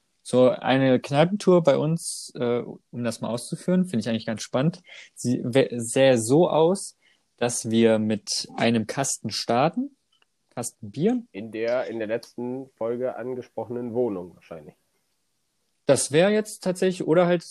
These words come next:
Speaker 1: auf, an der Arbeitsstelle. Dort haben wir es ja bis jetzt vorher immer gemacht.
Speaker 2: Ja, aber es würde sich ja jetzt anbieten, das, wenn wir
Speaker 1: Und,
Speaker 2: zu
Speaker 1: äh,
Speaker 2: spenden.
Speaker 1: wenn wir dann zu viert wären, hätte dann jeder sechs Flaschen. Das könnte man über Flunkyball machen oder so.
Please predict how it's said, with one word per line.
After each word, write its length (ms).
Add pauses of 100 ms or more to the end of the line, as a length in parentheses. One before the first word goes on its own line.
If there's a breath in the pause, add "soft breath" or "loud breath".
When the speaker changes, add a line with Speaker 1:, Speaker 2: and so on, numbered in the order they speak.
(100)
Speaker 1:
auf, 180 (100)
an 140
der 120
Arbeitsstelle. 720 (380)
Dort 220
haben 120
wir 80
es 100
ja 240 (160)
bis 140
jetzt 180
vorher 300
immer 180
gemacht. 440
Speaker 2:
Ja, 200 (220)
aber 200
es 160
würde 160
sich 180
ja 80
jetzt 180
anbieten, 420
das, 140 (480)
wenn 120
wir 100
Speaker 1:
Und, 420
Speaker 2:
zu 180
Speaker 1:
äh, 160
Speaker 2:
spenden. 380
Speaker 1:
wenn 160
wir 60
dann 160
zu 120
viert 440
wären, 340
hätte 240
dann 100
jeder 220
sechs 280
Flaschen. 300
Das 100
könnte 180
man 80
über 160
Flunkyball 560
machen 300
oder 200
so. 300